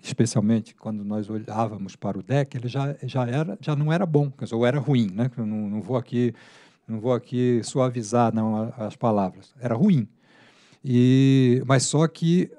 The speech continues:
havia um equívoco da Eletrobras, na época como controladora,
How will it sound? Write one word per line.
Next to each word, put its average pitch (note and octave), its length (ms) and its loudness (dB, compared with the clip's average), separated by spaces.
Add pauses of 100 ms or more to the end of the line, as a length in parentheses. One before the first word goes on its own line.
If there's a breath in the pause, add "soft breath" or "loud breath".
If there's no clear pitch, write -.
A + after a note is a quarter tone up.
(120)
havia C3+ 400 2
um F#3 80 4
equívoco C#3+ 880 -4
da A#2+ 180 2
Eletrobras, A#2+ 920 -2
na G#2+ 160 -8
época A#2 280 -6
como A#2 180 -12
controladora, G#2+ 760 0